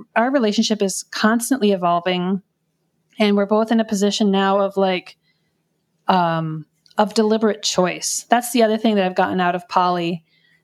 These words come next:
that, um, I don't feel like we're married just because we are. Like, every day, I probably am not exaggerating, but probably every day I ask myself, "Is this still working for me?"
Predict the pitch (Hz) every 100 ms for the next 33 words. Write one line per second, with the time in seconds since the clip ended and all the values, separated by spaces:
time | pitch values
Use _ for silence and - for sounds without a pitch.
0 | - 185 180 180 - - - _ _ _
1 | _ _ _ _ _ _ _ _ _ _
2 | - 185 185 190 - _ 202 226 233 -
3 | - 226 214 202 196 202 196 190 190 202
4 | 202 202 - 196 202 185 180 175 160 170
5 | 220 254 - _ _ _ _ _ _ _
6 | _ _ _ _ - 190 170 - - _
7 | _ _ _ _ _ - 208 208 226 233
8 | 226 214 202 175 175 190 _ _ - 370
9 | - 381 349 254 202 185 190 180 165 175
10 | 185 170 160 165 185 - 349 349 349 277
11 | 240 240 214 208 190 185 185 - 180 -
12 | 175 175 226 233 349 - 403 294 269 294
13 | 311 311 330 330 370